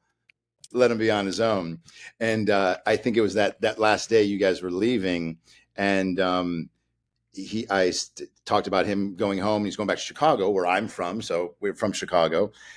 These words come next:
And, uh, and then I was saying bye to you guys, and you're saying you're going back to Chicago. And I said, "How crazy is this? These two people who have been following this kid around are all going back to Chicago, and apparently on the same plane." And then,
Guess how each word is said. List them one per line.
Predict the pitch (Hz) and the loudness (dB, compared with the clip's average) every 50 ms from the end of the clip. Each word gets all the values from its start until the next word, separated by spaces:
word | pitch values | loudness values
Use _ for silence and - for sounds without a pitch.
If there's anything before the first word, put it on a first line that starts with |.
| - - _ | -20 -10 _
And, | 107 104 104 101 98 98 98 92 98 | -2 0 2 2 2 2 2 4 4
uh, | 95 92 90 90 87 82 76 - _ _ _ _ _ _ _ _ | 4 6 4 4 0 -2 -4 -8 _ _ _ _ _ _ _ _
and | - 117 | -2 -2
then | 117 113 | 2 4
I | 110 104 104 | 4 4 4
was | 101 98 - - - - _ | 2 0 -4 -8 -10 -12 _
saying | 101 101 - 120 110 107 | -8 -2 0 0 2 2
bye | 104 104 98 | 2 2 2
to | 95 | 2
you | 98 123 156 151 | 0 0 4 4
guys, | 127 104 98 98 98 90 92 | 4 4 6 4 2 0 -4
and | 90 107 | -4 -2
you're | 131 165 | 0 0
saying | - - 131 113 107 | 0 0 -2 -2 0
you're | 104 107 113 104 | 0 0 2 2
going | 107 104 98 | 2 2 2
back | 98 92 - | 0 0 -2
to | - - | -4 -8
Chicago. | - - - 95 90 95 92 | -8 -2 0 0 2 2 2
And | 113 113 | 0 -2
I | 107 | -2
said, | - 117 113 | -2 -2 0
"How | 143 143 - | 2 0 0
crazy | - - 143 170 135 131 135 - - - - - | 2 2 4 4 4 2 -2 -6 -8 -8 4 6
is | 160 202 190 139 | 8 8 8 6
this? | 135 117 107 - | 0 -4 -4 -2
These | 143 151 120 - - | -2 -4 -2 -2 4
two | - 190 190 185 | 6 6 6 6
people | - - - 170 190 208 202 165 151 | 4 4 6 6 6 6 6 4 6
who | 135 170 | 8 8
have | 170 165 - | 8 8 8
been | 151 143 135 | 4 -2 2
following | - 165 156 180 180 185 165 | 4 4 4 6 4 0 -2
this | 143 - - | -4 -4 2
kid | - 160 156 | 4 4 4
around | 147 143 - 185 180 151 131 135 135 127 - - - - _ - | 4 2 2 2 2 2 2 2 0 -2 -6 -10 -14 -10 _ 6
are | 143 147 143 | 8 10 10
all | 147 156 160 160 | 10 10 8 8
going | 160 156 - 160 165 143 | 4 4 4 4 4 6
back | 127 143 135 135 | 6 4 4 4
to | - 107 | 2 -2
Chicago, | 117 147 143 143 180 208 208 156 120 104 98 95 - - - - | -2 0 4 6 6 6 6 4 2 0 0 -2 -4 -8 -8 0
and | - 139 | 2 2
apparently | - - 165 202 247 233 156 110 | 4 6 6 6 6 6 6 4
on | - 139 165 | 4 2 0
the | 147 | 0
same | 104 - - 151 143 143 139 | 2 4 6 6 6 4 2
plane." | 139 156 185 220 208 147 113 101 101 98 - - - - - - - - - | 2 2 2 4 4 2 0 -2 -6 -8 -10 -14 -18 -18 -20 -20 -12 0 2
And | 143 147 143 151 | 2 4 8 8
then, | 180 196 175 156 143 143 139 135 - | 8 10 8 8 6 2 0 -2 -6